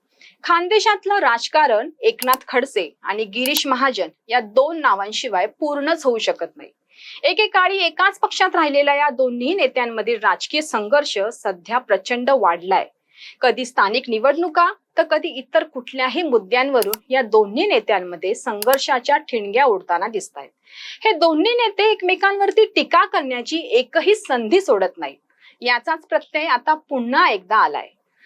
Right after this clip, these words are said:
राष्ट्रवादी काँग्रेसचे नेते एकनाथ खडसे यांनी पुन्हा एकदा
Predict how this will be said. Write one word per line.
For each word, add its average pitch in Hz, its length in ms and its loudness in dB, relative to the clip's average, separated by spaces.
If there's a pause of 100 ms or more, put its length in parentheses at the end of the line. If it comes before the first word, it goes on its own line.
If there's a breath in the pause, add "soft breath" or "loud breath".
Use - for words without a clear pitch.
(160 soft breath)
राष्ट्रवादी 370 640 0
काँग्रेसचे 330 540 0
नेते 254 300 -2
एकनाथ 233 540 0
खडसे 240 560 -2
यांनी 220 360 -4
पुन्हा 269 520 2
एकदा 190 360 -2